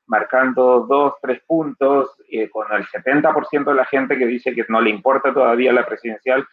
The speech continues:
y por eso no tienen candidato, que es de la elección de abril para gobernadores regionales, para alcaldes y para miembros de la Convención Constitucional. O sea,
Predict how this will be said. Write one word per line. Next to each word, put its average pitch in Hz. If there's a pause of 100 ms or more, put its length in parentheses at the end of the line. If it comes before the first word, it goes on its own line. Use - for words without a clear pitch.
(240)
y 117
por 107
eso 120
no 127
tienen 127
candidato, 123 (300)
que 139
es 139
de 147
la 131
elección 131
de 120
abril 120
para 120
gobernadores 110
regionales, 117
para 101
alcaldes 120
y 110
para 101
miembros 117
de 113
la 104
Convención 104
Constitucional. 143
O -
sea, 123